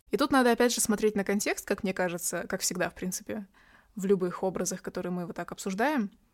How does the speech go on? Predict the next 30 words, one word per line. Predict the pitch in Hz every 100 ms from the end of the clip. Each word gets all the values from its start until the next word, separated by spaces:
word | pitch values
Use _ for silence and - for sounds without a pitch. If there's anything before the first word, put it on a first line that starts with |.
| _ -
Почему | 202 226 240
вообще | 226 - 214 208 190 -
вот | 196 202
именно | 196 180
такая | 185 185
картинка | 175 - 185 185 170 170
девушки | 180 226 233 - 190 180 - _
романтизирована? | - 196 196 190 175 - - 202 _ _
Почему | 202 - 220
мы | 214
не | 196
так | 190 180
много | 185 185
видим, | 180 185 180
например, | 170 180 175 175
single | - 185 180 175
guy | 170 165 165
era, | 180 160 165 175 - -
<laughs> | - _ -
парень | 185 185 175
не | 180
в |
отношениях? | 175 - 175 175 170 180 -
Вот | 226 -
почему | - 196 190
это | 190
именно | 175 175 175
девушка? | - 180 175 - - - - -
Я | 196
н-, | 202 190 185 185 - - 50